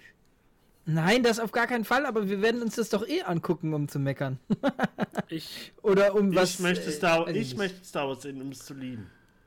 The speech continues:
Speaker 3: Muss aber
Speaker 2: Ich
Speaker 3: meckern.
Speaker 2: möchte, ich möchte mit Rey auch versöhnt
Speaker 3: Ja,
Speaker 2: werden.
Speaker 3: also
Speaker 2: Ich,
Speaker 3: sagen
Speaker 2: ich
Speaker 3: wir
Speaker 2: bin
Speaker 3: mal, Rey
Speaker 2: da
Speaker 3: war nie das,
Speaker 2: positiv.
Speaker 3: Rey war nie das Problem. Aber bin ich mal gespannt. Aber
Speaker 2: Ich bin da,
Speaker 3: puh,
Speaker 2: also
Speaker 3: jetzt haben wir genug, oder? Also,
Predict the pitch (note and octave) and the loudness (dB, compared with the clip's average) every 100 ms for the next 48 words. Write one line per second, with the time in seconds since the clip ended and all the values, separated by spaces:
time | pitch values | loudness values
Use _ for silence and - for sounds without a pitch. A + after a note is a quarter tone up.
0 | _ _ _ _ _ _ _ - E3 F3 | _ _ _ _ _ _ _ -6 -2 -2
1 | D3 A2+ G#2 - D#3 E3+ - - D3+ C#3+ | -2 -6 -8 -6 -2 -2 -4 -2 0 0
2 | C#3 - C#3 C#3+ D3+ C#3 B2+ B2+ B2+ B2+ | -2 -6 -8 -6 -6 -6 -6 -4 -2 0
3 | B2+ D3 C#3 C3+ - A2 G#2+ A2+ - - | -2 -4 -8 -8 -8 -10 -10 -12 -10 -6
4 | A2 G2+ C#3+ D#3 - D#3+ F3+ F#3+ F3 D#3+ | -6 -4 -4 -4 -6 -4 0 2 4 4
5 | F3+ F3 D#3+ D#3 D#3+ C#3+ A2 - C3 E3 | 4 4 4 2 0 -2 -2 -8 -4 0
6 | G3 E3 E3 C#3+ - A2+ A2+ G#2 - D3+ | 2 2 0 -2 -6 -12 -10 -12 -6 0
7 | F3+ F3+ F#3+ F#3 E3+ - B2+ A2 - _ | 0 0 -2 -2 -6 -6 -8 -8 -12 _
8 | _ - - - - - - E3+ F3+ F#3+ | _ -20 -18 -18 -18 -20 -2 2 4 4
9 | D3 C#3 C#4 F#3+ E3 E3+ F3+ G#3+ G#3 F#3+ | 4 2 2 2 0 0 0 2 2 0
10 | F#3 F3 D3 F#3+ C4 - D#3+ C#3+ C3+ | 0 -2 0 0 0 -4 -2 -2 -2